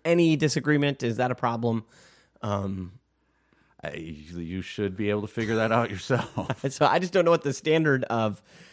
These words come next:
Speaker 1: agreement is in terms of undermining or not undermining. I, I would say that, uh, um, that this is one of the, uh, I guess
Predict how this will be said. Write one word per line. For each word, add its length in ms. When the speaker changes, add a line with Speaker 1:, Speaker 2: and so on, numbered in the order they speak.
Speaker 1:
agreement 680
is 480
in 160
terms 340
of 280
undermining 460
or 60
not 220
undermining. 440
I, 180
I 120
would 200
say 400
that, 340
uh, 260
um, 380
that 300
this 200
is 140
one 220
of 160
the, 360
uh, 280
I 60
guess 280